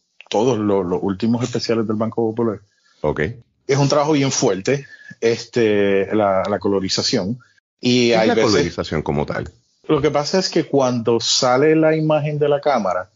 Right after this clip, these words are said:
Speaker 2: Ujú.
Speaker 1: no va a salir como cuando tú grabas en un teléfono. O sea, no sale con los colores pristine. Es el file que sale de la cámara,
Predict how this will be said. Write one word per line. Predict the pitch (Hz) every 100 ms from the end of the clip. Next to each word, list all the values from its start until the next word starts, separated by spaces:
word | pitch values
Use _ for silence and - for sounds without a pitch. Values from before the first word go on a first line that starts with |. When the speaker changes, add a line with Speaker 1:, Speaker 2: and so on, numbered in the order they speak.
| _ - 87
Speaker 2:
Ujú. | 80 73 62 - _ _ -
Speaker 1:
no | 135 131 135
va | 143
a |
salir | 151 147
como | 151 123
cuando | 117 107
tú | 104
grabas | 104 113 120
en |
un | 113
teléfono. | 98 92 - - _ _ _ _
O |
sea, | 104 98
no | 98
sale | 113 107
con | 117
los | 117
colores | - 101 107 104 -
pristine. | 101 - - 95 78 85 - - _ -
Es | 107 110 - - - _ _
el | 113 110 104
file | - 104 110
que | 139
sale | 143 139
de | 135
la | 139
cámara, | 139 131